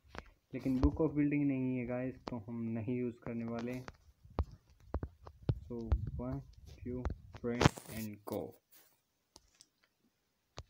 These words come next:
तो guys, इस आईडी में भी हम कर चुके हैं अपने invisible spell को अनलॉक एट हंड्रेड ट्वेंटी सिक्स जेम्स लगाकर।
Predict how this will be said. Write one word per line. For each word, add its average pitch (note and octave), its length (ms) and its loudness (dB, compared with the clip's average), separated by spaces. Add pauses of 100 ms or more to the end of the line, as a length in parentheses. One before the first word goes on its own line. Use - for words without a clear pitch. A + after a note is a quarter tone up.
(280)
तो A#2 80 -10
guys, B2 380 -4 (320)
इस C3+ 160 -4
आईडी C3 220 4
में C3 180 0
भी B2+ 100 2
हम B2 200 -2
कर - 200 0
चुके B2+ 280 -6
हैं A#2 160 -2
अपने B2 300 0 (1800)
invisible B2 1600 2
spell A#2+ 600 4
को A#2+ 280 4
अनलॉक C3+ 760 6 (960)
एट C#3 320 6
हंड्रेड A#2+ 340 2
ट्वेंटी B2 280 0
सिक्स B2+ 400 0
जेम्स B2 380 4
लगाकर। A#2+ 500 2